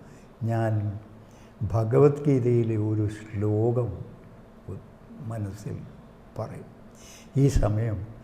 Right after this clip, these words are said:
ആകാശം പെട്ടെന്ന് തന്നെ കർമ്മേഘരഹിതമായി തുടങ്ങും. എൻ്റെ മനസ്സ് തെളിയും" എന്ന് പറയട്ടെ. അപ്പോൾ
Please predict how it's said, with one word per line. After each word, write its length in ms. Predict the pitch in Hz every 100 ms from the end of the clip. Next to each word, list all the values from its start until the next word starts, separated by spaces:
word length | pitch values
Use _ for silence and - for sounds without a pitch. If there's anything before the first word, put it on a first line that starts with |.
| - - - -
ആകാശം 600 | 113 107 117 107 107 92 - - -
പെട്ടെന്ന് 680 | 113 - - 123 120 123 107
തന്നെ 300 | 98 98 92 - - - - -
കർമ്മേഘരഹിതമായി 1300 | 113 110 117 120 107 110 107 101 120 120 123 117 110 - -
തുടങ്ങും. 400 | 92 95 101 92 - - - - - 120
എൻ്റെ 240 | 107 101
മനസ്സ് 540 | 98 98 104 - - 127 - 107
തെളിയും" 760 | 104 101 107 123 131 113 - - - - -
എന്ന് 180 | 110
പറയട്ടെ. 500 | 120 - - - - - - - - - -
അപ്പോൾ 280 | 139 151 180